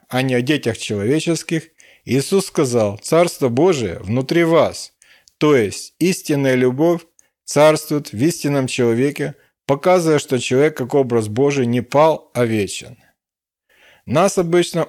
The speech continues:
учат, что существует человеческая душа, которая грешит и духовно погибает, что душа может погибнуть и все же быть бессмертной.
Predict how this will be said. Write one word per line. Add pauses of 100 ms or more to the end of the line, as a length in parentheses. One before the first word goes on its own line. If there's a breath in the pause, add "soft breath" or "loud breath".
(100)
учат,
что
существует
человеческая
душа, (420)
которая
грешит
и
духовно
погибает,
что
душа
может
погибнуть (400 soft breath)
и
все
же
быть
бессмертной.